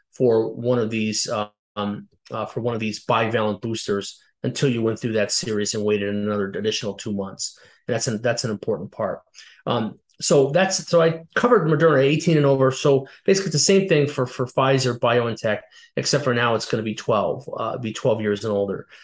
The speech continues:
So, so the bottom line, these are for single boosters, um, of bivalent vaccine for people who have received, um,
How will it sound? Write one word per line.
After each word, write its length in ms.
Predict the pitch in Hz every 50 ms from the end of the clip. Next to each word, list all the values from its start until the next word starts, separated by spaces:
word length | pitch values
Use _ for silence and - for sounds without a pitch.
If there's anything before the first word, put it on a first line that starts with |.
| _ _ _ _ _
So, 340 | - - 139 127 131 - - 151
so 180 | 139 147 143
the 60 | 127 139
bottom 220 | 160 165 160 151
line, 120 | 151 139
these 160 | 139 139 135 139
are 40 |
for 100 | 127 -
single 380 | 117 - - 185 185 185 180 120
boosters, 720 | 123 135 127 127 - - 123 123 123 - - - - _ _ _ _ _ _ _ _ _ _ _ _ _ _
um, 320 | 151 139 123 127 123 123 120
of 280 | 117 110 104 113 -
bivalent 640 | - 127 135 135 127 135 127 127 127 127 123 120 117
vaccine 540 | 120 113 113 - - - 113 107 107 107 - _ _ _ _ _ _ _
for 80 | - 127
people 300 | - 151 139 147 135 110
who 140 | 120 135
have 140 | 127 123 123
received, 600 | 123 120 120 117 - - 139 127 127 120 117 - 120
um, 340 | 120 107 107 107 107 110